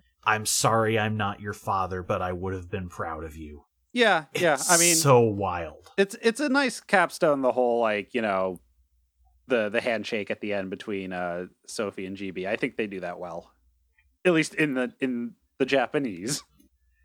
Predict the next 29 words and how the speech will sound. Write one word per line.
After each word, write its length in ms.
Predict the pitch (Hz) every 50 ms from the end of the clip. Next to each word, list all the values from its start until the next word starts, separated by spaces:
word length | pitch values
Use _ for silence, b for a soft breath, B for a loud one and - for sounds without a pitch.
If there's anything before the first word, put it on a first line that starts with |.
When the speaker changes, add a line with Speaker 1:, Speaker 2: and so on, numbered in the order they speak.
| _ _ _
Speaker 1:
Yeah, 200 | 170 165 127 - -
it, 160 | 170 170 165 - _ _ _ _ _ _ _ -
we're, 440 | 156 147 185 220 240 220 226 220 214 -
we're 140 | 220 220 214
kind 240 | - 302 311 302
of 80 | 240 190
underselling 400 | 190 185 165 143 - 156 151 139
it 80 | 117 120
with 140 | 117 -
the 80 | - 113
handshake, 640 | - - 123 131 120 117 113 110 - - 104 98 - -
'cause 120 | 131 117
she 560 | - - - - 156 160 165 170 165 160 - 113
Speaker 2:
Yeah. 200 | 113 110 98 -
Speaker 1:
puts 260 | 147 143 - - -
out 160 | 143 131 127
her 100 | 131 135
hand. 140 | 139 139 - -
It's 280 | 120 143 139 - 120
not, 520 | 110 113 110 117 127 123 - - - - - _ _ _ _ _ _ _ _ _ _ _ 117 113 -
"Give 220 | 131 123 117 120
him 120 | 117 120
a 80 | 113 107
hug." 480 | - - - 131 123 110 104 101 92 -
It's 220 | - 113 113 - 110
very 260 | 107 117 117 117 113
clearly, 520 | - - 127 120 113 110 110 107 104 104 b b b b b b _
"All 240 | - 120 123 127 123
right, 300 | 113 120 117 110 110